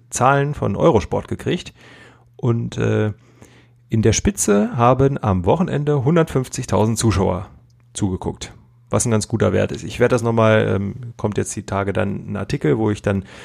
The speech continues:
sowohl Mexiko als auch Punta mit abfrühstücke. Ähm, da kann man das Ganze nochmal in Relation und auch in, grafisch aufbereitet sehen.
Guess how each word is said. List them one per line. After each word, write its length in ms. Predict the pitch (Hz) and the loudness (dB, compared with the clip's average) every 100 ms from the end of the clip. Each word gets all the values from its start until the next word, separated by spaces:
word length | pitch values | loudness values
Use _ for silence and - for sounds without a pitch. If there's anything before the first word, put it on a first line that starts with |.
| - - | -20 -6
sowohl 320 | 117 104 120 | -2 2 4
Mexiko 480 | 113 123 127 - 117 | 2 0 -4 -2 0
als 220 | 110 107 | 0 0
auch 180 | 104 - | -2 0
Punta 460 | 139 147 143 139 - _ | 0 4 2 2 -4 _
mit 220 | 131 - | -6 -2
abfrühstücke. 760 | 143 - - 151 - 143 151 151 - - - - | -2 -2 -2 -2 -2 0 0 0 -6 -20 -20 -8
Ähm, 540 | 113 113 113 113 113 - | 0 4 4 2 0 0
da 80 | |
kann 140 | 98 107 | 0 2
man 80 | 104 | 0
das 100 | - | 0
Ganze 280 | 104 95 | -4 -2
nochmal 260 | 101 98 104 | 0 2 0
in 80 | 98 | 2
Relation 560 | 92 90 - - 117 | 2 0 0 2 2
und 160 | 110 95 | 2 0
auch 160 | 107 92 | -2 -4
in, 220 | 85 98 | -4 -6
grafisch 400 | 98 104 98 92 | 0 0 0 -2
aufbereitet 640 | 110 - 123 117 120 113 | -4 -4 -2 0 -2 -4
sehen. 320 | - 120 120 | -2 0 -2